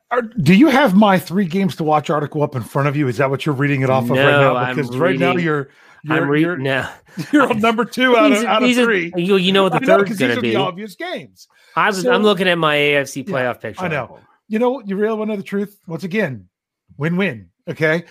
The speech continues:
Speaker 1: One, these are both teams that are
Speaker 2: Yeah.
Speaker 1: in contention for the playoffs, and one of them are gonna have to lose. You know, right now, it's funny 'cause, 'cause Jeffrey Benedict asked me, "What would it take for the Steelers to act, to, to not make it?" I'm like, "Craziness."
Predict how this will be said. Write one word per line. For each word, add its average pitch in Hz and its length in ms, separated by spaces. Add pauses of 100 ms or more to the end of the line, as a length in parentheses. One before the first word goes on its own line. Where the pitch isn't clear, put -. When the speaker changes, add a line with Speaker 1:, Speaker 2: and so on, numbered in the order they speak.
(280)
Speaker 1:
One, 196 320
these 220 220
are 240 100
both 196 420
teams 208 300
that 175 120
are 165 80
Speaker 2:
Yeah. 180 100
Speaker 1:
in - 60
contention 185 480
for 190 120
the 190 80
playoffs, 135 580 (260)
and 226 140
one 247 140
of 277 60
them 269 140
are 247 60
gonna 254 180
have 247 160
to 247 80
lose. - 480 (360)
You 190 80
know, 208 60
right 247 320
now, 202 420 (300)
it's - 160
funny 214 180
'cause, - 400
'cause 165 160
Jeffrey 226 480
Benedict 180 400
asked 147 260
me, 127 200
"What 147 340
would 233 100
it 226 80
take 180 220
for 160 60
the 139 100
Steelers 143 380
to 127 120 (120)
act, 147 320
to, 160 200
to 156 100
not 147 360
make 165 220
it?" 117 80
I'm 139 100
like, 180 260 (600)
"Craziness." 175 960